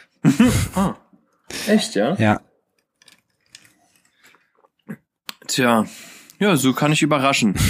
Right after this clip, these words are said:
Speaker 2: <laughs> Nein, war ein Spaß, hat niemand gesagt.
Speaker 1: Aber man kann sich darüber auch mit mir persönlich unterhalten.
Speaker 2: Nein.
Speaker 1: Allein.
Speaker 2: Es hat, es hat wirklich niemand gesagt.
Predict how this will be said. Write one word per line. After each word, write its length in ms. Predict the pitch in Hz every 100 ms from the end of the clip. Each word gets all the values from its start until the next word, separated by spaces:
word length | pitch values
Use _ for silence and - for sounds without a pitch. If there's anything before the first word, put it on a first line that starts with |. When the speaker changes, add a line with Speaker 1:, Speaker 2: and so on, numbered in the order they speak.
| -
Speaker 2:
<laughs> 180 | - -
Nein, 280 | 90 98
war 60 | 90
ein 60 | 85
Spaß, 380 | - 76 78 98
hat 140 | -
niemand 280 | 87 80 82
gesagt. 320 | 82 82 -
Speaker 1:
Aber 200 | - 151
man 120 | 151 147
kann 200 | 156 151
sich 100 | 147
darüber 360 | 139 143 147
auch 100 | 139
mit 160 | 131 -
mir 120 | 131
persönlich 480 | 139 127 131 127 127
unterhalten. 540 | 98 95 95 95 98
Speaker 2:
Nein. 240 | 95 90 95
Speaker 1:
Allein. 420 | 117 110 107 104
Speaker 2:
Es 120 | 110
hat, 160 | 160 -
es 160 | 113
hat 160 | 147 127
wirklich 320 | 139 131 123
niemand 320 | 98 92 87
gesagt. 420 | - 90 87 -